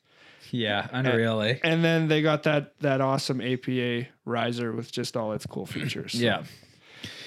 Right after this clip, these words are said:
Speaker 1: Yeah, no, they're sweet, uh, sweet little machines, and, and the twenty-eight limb to limb, that is just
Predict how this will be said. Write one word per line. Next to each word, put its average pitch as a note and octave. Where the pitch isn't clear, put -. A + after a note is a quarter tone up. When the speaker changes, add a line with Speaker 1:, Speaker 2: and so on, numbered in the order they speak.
Speaker 1:
Yeah, A#2+
no, C#3+
they're C#3+
sweet, D#3
uh, C3
sweet D3
little D3
machines, D3
and, C3
and C3
the B2+
twenty-eight D3
limb C3+
to C#3
limb, A#2+
that A2
is A2+
just G#2